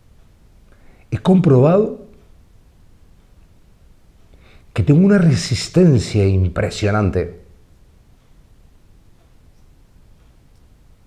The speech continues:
Y que tengo que seguir manteniéndome.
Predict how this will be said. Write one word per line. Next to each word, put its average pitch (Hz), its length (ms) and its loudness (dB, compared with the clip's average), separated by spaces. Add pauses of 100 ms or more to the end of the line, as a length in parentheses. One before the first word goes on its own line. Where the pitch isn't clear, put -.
(1200)
Y - 60 -20
que 113 160 -4
tengo 160 240 4
que 180 120 0
seguir 135 460 0
manteniéndome. 107 1040 -2